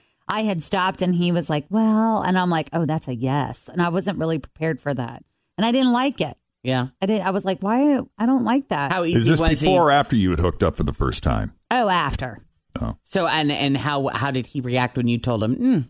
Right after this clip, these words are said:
Speaker 2: I don't,"
Speaker 1: He
Speaker 2: mm.
Speaker 1: didn't like that I was hurt by his actions.
Speaker 3: He
Speaker 1: was
Speaker 3: didn't
Speaker 1: up-,
Speaker 3: like that?
Speaker 1: he was upset.
Speaker 3: He
Speaker 1: Like,
Speaker 3: thought it was
Speaker 2: He
Speaker 3: an
Speaker 2: didn't expect
Speaker 3: overreaction?
Speaker 2: that?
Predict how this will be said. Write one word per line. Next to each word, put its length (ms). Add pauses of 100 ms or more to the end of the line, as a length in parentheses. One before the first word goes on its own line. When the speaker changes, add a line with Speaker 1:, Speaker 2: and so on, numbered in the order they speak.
(180)
Speaker 2:
I 60
don't," 180 (220)
Speaker 1:
He 140
Speaker 2:
mm. 20
Speaker 1:
didn't 300
like 220
that 120
I 80
was 160
hurt 280
by 140
his 220
actions. 600 (680)
Speaker 3:
He 140
Speaker 1:
was 120
Speaker 3:
didn't 100
Speaker 1:
up-, 60
Speaker 3:
like 180
that? 220 (100)
Speaker 1:
he 160
was 320
upset. 560
Speaker 3:
He 80
Speaker 1:
Like, 100
Speaker 3:
thought 120
it 40
was 80
Speaker 2:
He 60
Speaker 3:
an 60
Speaker 2:
didn't 240
expect 380
Speaker 3:
overreaction? 120
Speaker 2:
that? 300